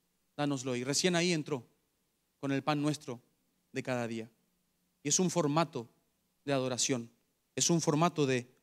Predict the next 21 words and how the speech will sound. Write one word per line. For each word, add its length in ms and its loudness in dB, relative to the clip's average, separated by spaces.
oración, 560 2
es 120 0
un 80 4
formato 340 2
de 80 6
entrega. 460 2
Es 120 -4
importante 400 0
comprender 400 -4
eso. 160 -16
Ahora 160 12
vamos 180 10
a 60 10
desglosar. 540 8
Dice, 460 4
buscad 360 6
primeramente 540 6
el 80 4
reino 400 8
de 120 8
Dios, 420 4